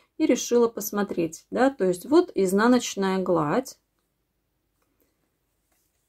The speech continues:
Как в изнаночной глади, причем мне кажется, что в изнаночной глади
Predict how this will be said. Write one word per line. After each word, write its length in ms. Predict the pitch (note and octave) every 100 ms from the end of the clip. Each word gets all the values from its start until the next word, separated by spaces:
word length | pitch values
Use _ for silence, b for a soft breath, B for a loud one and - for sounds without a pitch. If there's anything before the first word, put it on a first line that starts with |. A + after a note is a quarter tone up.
| _ _ -
Как 300 | A#3+ A#3+ G#3
в 240 | F#3 F#3+
изнаночной 640 | G3 F#3 E3 E3 E3 - F#3+
глади, 420 | G3+ G#3 G#3+ G#3
причем 440 | G3 F#3 - F#3+
мне 180 | F#3+ F#3
кажется, 500 | A#3+ C4+ D4 C#4+ A3+
что 360 | - - G3 F3
в 120 | F3+
изнаночной 640 | F3+ F3+ E3 D#3+ - F3
глади 560 | E3 F3+ B3 D4 D4